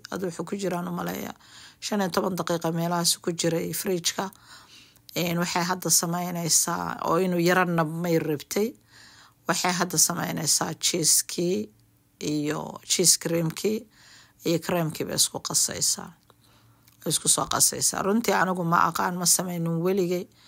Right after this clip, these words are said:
Laakiin iyadaa tiri, "Anaa aqaano samaynaya."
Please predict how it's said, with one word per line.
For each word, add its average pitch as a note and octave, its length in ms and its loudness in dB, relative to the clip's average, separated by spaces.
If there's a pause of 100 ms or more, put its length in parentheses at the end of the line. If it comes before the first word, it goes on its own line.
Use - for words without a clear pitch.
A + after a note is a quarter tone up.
(380)
Laakiin E3 420 -2
iyadaa D#3+ 320 -4
tiri, F3+ 200 -8
"Anaa E3 340 -2
aqaano F3 500 -4
samaynaya." G#3 760 0